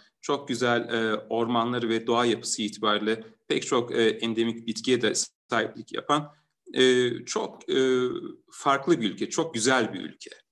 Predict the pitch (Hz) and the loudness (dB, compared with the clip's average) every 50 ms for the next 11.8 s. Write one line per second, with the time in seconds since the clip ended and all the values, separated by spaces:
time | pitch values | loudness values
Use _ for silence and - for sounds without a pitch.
0 | _ _ _ _ _ _ _ _ _ _ _ _ _ _ _ _ _ _ _ _ | _ _ _ _ _ _ _ _ _ _ _ _ _ _ _ _ _ _ _ _
1 | _ _ _ _ _ _ _ _ _ _ _ _ _ _ _ _ _ _ _ _ | _ _ _ _ _ _ _ _ _ _ _ _ _ _ _ _ _ _ _ _
2 | _ _ _ _ _ _ _ _ _ _ _ - 135 147 202 254 - - - - | _ _ _ _ _ _ _ _ _ _ _ -2 0 2 2 2 0 -8 -14 -20
3 | _ _ _ _ _ _ _ _ 131 123 - - - 214 185 139 - - - - | _ _ _ _ _ _ _ _ 0 0 0 0 0 -2 -4 -4 -8 -14 -18 -20
4 | - - - _ - - - - - - 139 110 - - - - - - - - | -20 -20 -20 _ -4 -2 -2 0 -2 0 -2 -2 -4 -4 -10 -14 -16 -18 -20 -20
5 | - _ _ _ - - - - _ _ _ _ _ _ _ _ _ _ _ _ | -20 _ _ _ -20 -20 -20 -20 _ _ _ _ _ _ _ _ _ _ _ _
6 | - 135 143 151 - 180 160 - - - - - - - - - - 151 156 151 | -2 -2 -2 0 0 0 0 0 -2 -8 -12 -12 -12 -12 -12 -8 -2 0 0 0
7 | 143 139 - 190 208 - - - 120 107 - 107 104 98 98 - 80 78 - 131 | 0 2 2 2 2 2 -2 -4 -4 -4 -2 -2 -4 -4 -4 -6 -8 -8 -2 0
8 | 127 139 139 - - - - 107 98 104 101 98 95 95 87 - 110 104 104 110 | 0 0 0 -2 -6 -2 -2 0 0 0 0 0 -2 -6 -6 -4 -2 -2 0 0
9 | 95 87 - - - - - - _ _ _ _ _ _ _ _ _ _ _ _ | -2 -4 -8 -10 -10 -10 -12 -16 _ _ _ _ _ _ _ _ _ _ _ _
10 | - - - 117 117 120 117 117 - - 110 110 110 110 104 104 - - - - | -20 -10 -4 -2 0 0 0 0 0 2 4 4 4 2 2 -2 -4 -8 -18 -20
11 | _ _ _ _ _ _ _ - - 107 104 104 104 104 101 | _ _ _ _ _ _ _ 0 2 4 4 4 4 2 -2